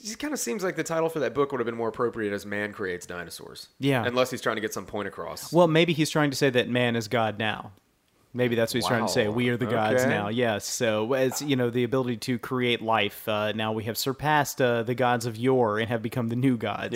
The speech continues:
Speaker 1: Yeah. God,
Speaker 2: Maybe
Speaker 1: it'd
Speaker 2: that's what he's trying to say.
Speaker 1: be such an interesting book to
Speaker 2: A
Speaker 1: read.
Speaker 2: m-, modern Prometheus.
Speaker 1: Now,
Speaker 2: Um,
Speaker 1: here's, here's something.
Speaker 2: Mm-hmm.
Speaker 1: All right, so, you know, through Disney World, you are actually on, whenever you're walking around, you're on the second floor.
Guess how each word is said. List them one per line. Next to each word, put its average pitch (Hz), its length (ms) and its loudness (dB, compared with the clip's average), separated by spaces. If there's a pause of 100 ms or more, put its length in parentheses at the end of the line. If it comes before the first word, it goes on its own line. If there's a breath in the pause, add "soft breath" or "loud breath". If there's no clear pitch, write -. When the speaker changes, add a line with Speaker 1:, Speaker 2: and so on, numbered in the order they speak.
Speaker 1:
Yeah. 92 120 0 (280 loud breath)
God, 151 120 -4
Speaker 2:
Maybe 151 80 8
Speaker 1:
it'd 156 120 6
Speaker 2:
that's 135 160 4
what 139 60 2
he's 120 80 2
trying 113 180 -2
to 101 80 -6
say. 113 240 -6
Speaker 1:
be 139 60 -6
such 143 240 -6
an 113 60 -10
interesting 107 300 -10
book 92 280 -10 (100)
to 120 60 -4
Speaker 2:
A - 40 -2
Speaker 1:
read. 120 120 -2
Speaker 2:
m-, 127 180 -2
modern 123 380 0
Prometheus. - 840 -6
Speaker 1:
Now, 214 160 2
Speaker 2:
Um, 202 60 -2
Speaker 1:
here's, 190 320 -2
here's 180 240 -6
something. 85 260 -4 (100)
Speaker 2:
Mm-hmm. 147 220 -6 (160)
Speaker 1:
All 139 60 0
right, 104 160 2
so, 135 80 -4
you 139 100 -6
know, 143 100 0
through 143 200 -6
Disney 123 260 -4
World, 87 380 -8 (400)
you 127 200 -4
are 135 120 2
actually 123 480 0
on, 101 500 -4 (260)
whenever 117 220 -2
you're 143 100 0
walking 143 280 -2
around, 107 340 -2
you're 117 140 -2
on 117 80 -4
the 104 80 -10
second - 400 -8
floor. 87 400 -6